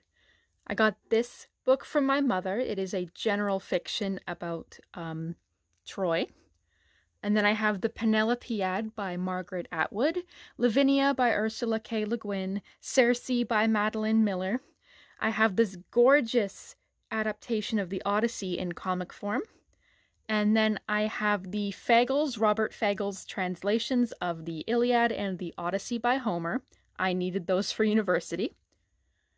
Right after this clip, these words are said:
The Silence of the Girls by Pat Barker is an excellent depiction of a few characters' point of view in the, um, Homeric epic. The Song of Achilles by Madeline Miller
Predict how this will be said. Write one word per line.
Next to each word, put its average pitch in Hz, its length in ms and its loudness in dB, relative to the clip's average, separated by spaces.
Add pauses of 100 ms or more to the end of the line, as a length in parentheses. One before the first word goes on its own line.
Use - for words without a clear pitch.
(460)
The 226 200 2
Silence 277 580 2
of 233 180 -2
the 233 100 0
Girls 196 440 -2
by 190 220 -4
Pat 202 360 -6
Barker 190 400 -4
is 202 240 -4
an 196 220 -4
excellent 202 580 -2
depiction 226 680 -2 (400)
of 180 300 0 (220)
a 202 120 -6
few 208 320 0
characters' 196 560 -2
point 190 280 -6
of 175 100 -8
view 180 360 0 (320)
in 175 420 -2
the, 170 320 -4 (320)
um, 170 200 -4
Homeric 175 580 0
epic. - 320 -4 (1900)
The 208 80 -2
Song 240 320 6
of 254 80 2
Achilles 254 440 2
by 233 160 2
Madeline 226 460 2
Miller 214 440 0